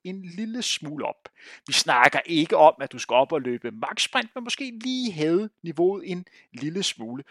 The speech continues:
Du mangler i alt seks minutters løb, og vi er så langt henne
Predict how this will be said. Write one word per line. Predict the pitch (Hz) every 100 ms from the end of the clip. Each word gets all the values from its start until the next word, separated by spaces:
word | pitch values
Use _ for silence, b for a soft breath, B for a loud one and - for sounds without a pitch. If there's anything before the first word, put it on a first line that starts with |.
| b
Du | 170
mangler | 170 220 247
i |
alt | 214 226 - b b
seks | - - 226 226 233
minutters | 202 190 -
løb, | 240 -
og | 180
vi | 156
er | 156
så | 147 -
langt | 180 208 254 214
henne | - 165 196